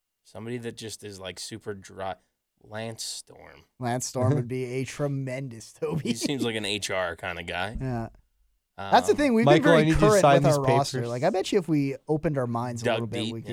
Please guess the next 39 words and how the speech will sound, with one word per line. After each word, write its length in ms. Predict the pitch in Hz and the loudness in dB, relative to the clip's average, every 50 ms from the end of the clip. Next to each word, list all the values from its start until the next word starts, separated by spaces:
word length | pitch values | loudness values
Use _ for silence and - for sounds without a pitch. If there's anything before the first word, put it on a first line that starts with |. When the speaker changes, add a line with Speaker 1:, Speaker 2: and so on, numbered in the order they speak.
| 117 113 | -8 -6
Speaker 1:
yeah. 160 | 117 113 113 | -6 -6 -4
Speaker 2:
get 40 | - | -2
Speaker 1:
Either 180 | 254 320 285 165 | -2 -2 0 0
way, 160 | 170 175 131 | 2 2 2
though, 220 | 104 92 92 113 160 | 0 0 0 0 0
I 160 | - - 139 | 0 0 0
think 220 | 165 208 220 143 | -2 -2 -4 -4
we 60 | 120 | -2
Speaker 2:
that's 120 | - - 440 | 0 2 4
a 20 | - | 4
Speaker 1:
did 60 | - | 6
Speaker 2:
pretty 180 | 392 415 - 226 | 6 4 4 2
Speaker 1:
a 20 | |
good, 60 | 160 | 0
Speaker 2:
decent 340 | 135 196 196 - - 151 123 - | 0 0 0 0 -2 -4 -4 0
Speaker 1:
good 40 | 147 | 2
Speaker 2:
casting. 340 | 143 139 127 110 104 101 110 | 2 4 2 2 0 -4 -4
Speaker 1:
job 20 | 113 | -4
casting 360 | 107 104 98 - - - - | -4 -4 -4 -8 -12 -14 -8
Speaker 2:
We 100 | 170 185 | -6 -2
Speaker 1:
there. 120 | 190 208 208 | 0 2 2
Speaker 2:
get 20 | 208 | 2
anyone, 260 | 208 208 208 208 196 | 2 2 2 2 2
anyone 480 | 190 202 202 202 196 196 196 190 185 | 2 2 2 0 0 0 0 -2 -2
left 300 | 175 185 190 196 - - - | 0 0 0 0 0 0 0
off? 300 | 196 202 240 226 - _ | 0 0 0 -4 -10 _
Speaker 1:
I 60 | - - | -20 -16
don't 140 | - - 190 | -12 -10 -10
think 160 | 311 285 - | -10 -10 -8
so. 260 | - 123 - 294 277 _ _ _ _ _ _ _ _ _ _ _ _ _ _ _ _ _ _ _ _ _ _ _ _ _ _ _ _ _ _ _ _ _ _ _ - | -6 -6 -6 -6 -10 _ _ _ _ _ _ _ _ _ _ _ _ _ _ _ _ _ _ _ _ _ _ _ _ _ _ _ _ _ _ _ _ _ _ _ 2
Speaker 3:
Not, 340 | 151 160 175 175 160 135 143 | 4 6 6 6 4 2 -6
we 180 | 147 160 170 | -6 -2 4
got 140 | 175 202 196 | 6 6 6
everyone 260 | 185 175 185 185 175 | 6 6 4 4 4
at 80 | 165 143 | 2 0
the 60 | 123 113 | 0 -4
Scranton 480 | - - - 131 127 160 180 151 131 101 | -6 -4 -2 0 2 2 2 0 -2 -2
branch. 480 | 87 80 78 92 104 123 - - - _ _ _ _ _ _ - - _ _ _ - | -4 -4 -6 -6 -8 -8 -10 -14 -20 _ _ _ _ _ _ -20 -20 _ _ _ -10
Speaker 2:
Yeah. 200 | 113 117 127 | -8 -6 -6